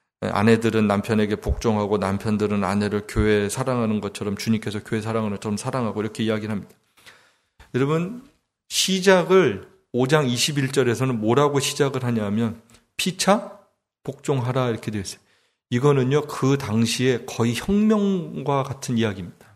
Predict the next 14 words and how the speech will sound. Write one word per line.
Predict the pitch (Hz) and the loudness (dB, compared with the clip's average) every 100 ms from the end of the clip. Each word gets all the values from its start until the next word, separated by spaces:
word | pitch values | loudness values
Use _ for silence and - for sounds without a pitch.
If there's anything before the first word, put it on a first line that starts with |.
| _ _ _ _ _ _ _ | _ _ _ _ _ _ _
"피차 | - 165 170 | -8 -4 -4
복종하라." | 139 127 - 113 104 107 _ _ _ _ _ _ _ _ _ - | -4 -6 -6 -6 -8 -14 _ _ _ _ _ _ _ _ _ -2
그 | 143 | 2
당시에는 | 175 190 185 175 160 180 139 98 - _ _ _ _ - | 4 4 4 2 2 2 0 -4 -8 _ _ _ _ -4
이런 | 147 196 208 202 | 4 4 6 4
이야기는 | 160 160 151 131 156 147 - | 4 4 4 0 -2 -4 -6
참 | - - 180 | -6 -2 -2
힘든 | 202 202 185 | 0 0 0
얘기입니다. | 117 98 85 - _ _ _ _ _ - _ _ - | -2 -4 -10 -20 _ _ _ _ _ -20 _ _ 0
여러분, | 139 185 | 0 2
지금 | 220 | 2
에베소서는 | 196 127 214 233 220 - 190 202 | 6 6 6 4 2 2 4 6
어떤 | 175 - 196 185 | 4 4 2 0
성경입니까? | 170 180 175 156 117 101 - 107 90 | 0 2 2 2 2 -2 -4 -6 -8